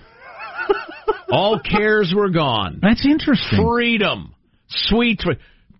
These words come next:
Speaker 1: and, and trust me, my, uh, beloved partner, uh, felt m-, more relaxed, too.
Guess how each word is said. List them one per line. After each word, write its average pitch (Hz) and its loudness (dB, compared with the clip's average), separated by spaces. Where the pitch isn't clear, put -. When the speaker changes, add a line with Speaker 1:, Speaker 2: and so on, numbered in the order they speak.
Speaker 1:
and, 185 2
and 208 2
trust 320 0
me, 92 -2
my, 131 2
uh, 120 0
beloved 156 0
partner, 277 -2
uh, 233 -2
felt 254 0
m-, 220 0
more 247 4
relaxed, 254 0
too. 381 2